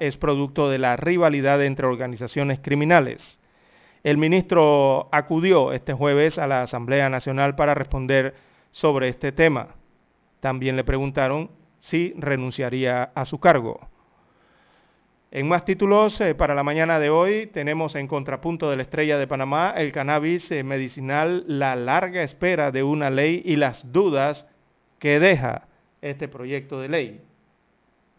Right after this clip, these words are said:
Agrego yo, eh, hay muchos per-, muchas personas en Panamá que están preocupadas por el tema de la siembra y el cultivo de la planta de marihuana eh,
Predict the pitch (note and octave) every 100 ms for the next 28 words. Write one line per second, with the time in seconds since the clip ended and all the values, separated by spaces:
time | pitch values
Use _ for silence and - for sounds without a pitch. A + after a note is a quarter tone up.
0 | _ _ _ _ - G#2+ A2+ B2 C#3 C3+
1 | E3+ F#3 A#2+ A2+ A#2 - C#3+ - A#2 C#3
2 | B2+ B2 C3 - C#3 C3 C3 B2+ C3+ D3
3 | C#3+ D#3 _ _ _ _ _ C3+ - C#3
4 | B2 A2 _ F3 G3 F3+ D3 C#3 C#3 C3+
5 | A2+ A2+ C#3 C3+ B2+ A#2+ A#2 A#2 - G3+
6 | F#3 F3+ F3+ G3 _ _ _ A#2+ D3 G3
7 | F#3+ D#3 C#3 C#3 F3 D3 D#3 D#3 _ _
8 | _ A2+ A#2 G3 D#3 - D3+ D3+ C#3 D3
9 | C3 A#2 A2+ D3 F#3 D#3+ C#3 C#3 B2+ C3+
10 | C3+ _ _ _ _ _ _ B2+ B2 A#2+
11 | A2+ -